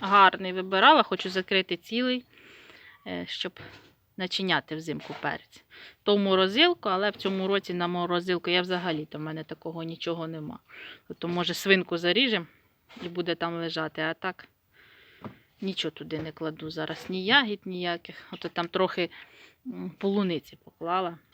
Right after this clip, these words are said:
перебитої з цукром. Зараз буду закривати.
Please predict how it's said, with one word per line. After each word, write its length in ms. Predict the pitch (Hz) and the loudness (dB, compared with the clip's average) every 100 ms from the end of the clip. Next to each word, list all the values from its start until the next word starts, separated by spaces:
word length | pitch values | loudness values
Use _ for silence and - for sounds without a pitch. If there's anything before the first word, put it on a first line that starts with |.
| _ _ | _ _
перебитої 720 | - 170 165 170 160 156 156 170 _ _ _ - - | -4 -2 -2 -2 -2 -4 -6 -8 _ _ _ -20 -18
з 180 | - | -18
цукром. 520 | - 170 165 - 170 160 _ - - - - - | -14 -14 -12 -12 -12 -14 _ -18 -16 -16 -20 -8
Зараз 320 | 175 165 165 | -4 -2 -4
буду 320 | 180 180 175 - - | -8 -12 -10 -12 -16
закривати. 880 | 196 185 180 196 185 165 - - - | -10 -6 -4 -2 -4 -4 -10 -14 -16